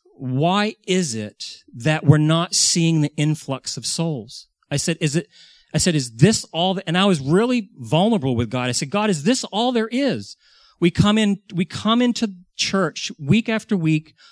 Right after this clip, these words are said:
month after month. We cry, we pray, we're delivered at the altar. But then when the service is over, we come back to the altar and we s-, take all the things that Jesus delivered us from, and we take 'em out the door with us."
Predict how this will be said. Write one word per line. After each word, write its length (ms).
month 300
after 260
month. 340
We 100
cry, 440
we 140
pray, 540
we're 140
delivered 520
at 160
the 140
altar. 640
But 200
then 580
when 240
the 80
service 460
is 200
over, 580
we 100
come 300
back 320
to 100
the 140
altar 600
and 100
we 120
s-, 160
take 320
all 240
the 80
things 320
that 120
Jesus 320
delivered 380
us 140
from, 320
and 120
we 80
take 280
'em 100
out 100
the 60
door 240
with 180
us." 340